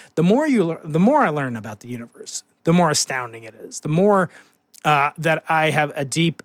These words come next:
and abiding, um, infatuation with it.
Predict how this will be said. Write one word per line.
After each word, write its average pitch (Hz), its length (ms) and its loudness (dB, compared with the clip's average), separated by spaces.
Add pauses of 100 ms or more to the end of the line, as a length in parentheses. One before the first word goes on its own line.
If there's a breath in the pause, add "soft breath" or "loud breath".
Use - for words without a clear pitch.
and 139 420 -2
abiding, 135 760 -2 (240)
um, 131 480 -8 (240)
infatuation 147 920 -4
with 107 200 -16
it. 120 140 -20